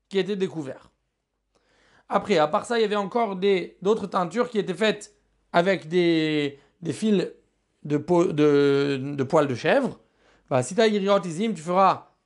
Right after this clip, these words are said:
des teintures avec des poils de chèvre, les O L, et cetera, pour recouvrir la tente d'assignation. Ore-, les gomères, et cetera. Orecha Iria Achat Shloshim Bahama.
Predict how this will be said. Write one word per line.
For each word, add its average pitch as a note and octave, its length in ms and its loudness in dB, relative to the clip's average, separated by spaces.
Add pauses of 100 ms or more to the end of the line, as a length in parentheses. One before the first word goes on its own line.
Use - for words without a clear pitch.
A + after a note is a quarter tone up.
(260)
des F3 500 2 (100)
teintures E3 400 -2
avec E3 500 -2 (340)
des D3 360 0
poils C#3+ 220 0
de B2+ 60 -4
chèvre, F#3 380 -2
les D#3+ 80 0
O D#3+ 140 2
L, F#3+ 140 0
et E3 40 -8
cetera, D#3+ 480 -6
pour D3+ 240 -10
recouvrir D#3+ 600 -2 (760)
la C#3 100 -2
tente D#3+ 200 -2
d'assignation. D3 680 -2 (1160)
Ore-, F3+ 280 2
les F3 120 0
gomères, F#3 280 2
et D3 80 -8
cetera. C#3 540 0
Orecha G#3 320 -4
Iria F#3+ 380 0
Achat F3 240 -2
Shloshim F#3 420 -8
Bahama. D#3 540 -2